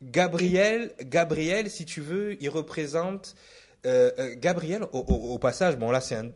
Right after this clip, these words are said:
un des douze archanges, hein, d'accord ? Mais au passage, il faisait partie, Gabriel, de la lignée pré-adamique au départ. C'est-à-dire que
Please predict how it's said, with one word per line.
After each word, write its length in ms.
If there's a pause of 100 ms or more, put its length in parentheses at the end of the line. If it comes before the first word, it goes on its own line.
un 120
des 120
douze 300
archanges, 420
hein, 180
d'accord ? 380 (240)
Mais 200
au 100
passage, 520
il 60
faisait 320
partie, 440
Gabriel, 680
de 120
la 120
lignée 320
pré-adamique 640
au 40
départ. 340
C'est-à-dire 420
que 160